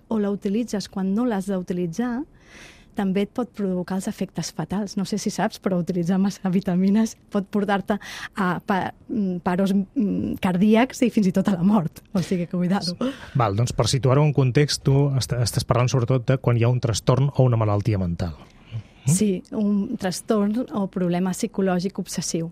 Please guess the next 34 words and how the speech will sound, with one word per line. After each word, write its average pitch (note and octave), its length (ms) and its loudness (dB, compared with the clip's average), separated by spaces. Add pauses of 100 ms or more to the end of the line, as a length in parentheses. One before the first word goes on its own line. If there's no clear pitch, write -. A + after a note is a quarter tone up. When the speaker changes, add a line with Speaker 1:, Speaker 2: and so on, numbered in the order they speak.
Speaker 1:
És F#3+ 180 -4
a F#3 80 -2
dir, E3+ 140 4
Speaker 2:
Val. F#2+ 300 2
Speaker 1:
les G#3 160 -2
afirmacions, G#3 760 -4
quan G3+ 220 -4
estem G#3+ 340 -2
bé, G3 140 0
ens, A3 300 -2
ens G#3 260 -2
ajuden G3+ 380 0
a G3 40 -2
estar F3+ 460 -6
encara F3 400 -4
millor. D#3+ 240 0
Speaker 2:
D'acord. G2 260 -2
Speaker 1:
Però G3+ 240 0
compte. D#3+ 540 -4
Speaker 2:
Quan C#3 240 4
estem G#2+ 340 0
bé. D#2+ 140 -6 (380)
Eh? B2 40 2
Speaker 1:
Sí, E3 240 2
i G#3+ 100 0
compte A3+ 280 2
Speaker 2:
Val. A3 80 0
Speaker 1:
perquè G3+ 160 -4
és - 80 -4
molt F#3+ 180 0
potent. E3 460 -6 (260)
Speaker 2:
Mhm. A#2 140 0
Speaker 1:
I G#3+ 80 0
podem G3 260 0